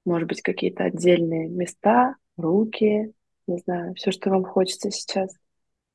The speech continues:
Куда бы ваше внимание не хотело двигаться, позвольте ему. И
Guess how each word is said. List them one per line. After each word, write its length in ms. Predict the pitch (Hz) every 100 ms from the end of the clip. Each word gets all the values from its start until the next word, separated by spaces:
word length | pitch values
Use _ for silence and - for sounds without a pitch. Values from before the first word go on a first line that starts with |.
| _ _ _ _ _ _ -
Куда 260 | 214 220
бы 120 | 214 208
ваше 260 | 202 -
внимание 420 | 196 196 208 196
не 100 | 185
хотело 440 | 185 190 - 190 175
двигаться, 480 | 185 285 269 254 -
позвольте 520 | 202 196 180 180 180
ему. 200 | 170 180 _ _ _ _ _ _ _ _ _ -
И 380 | 262 220 277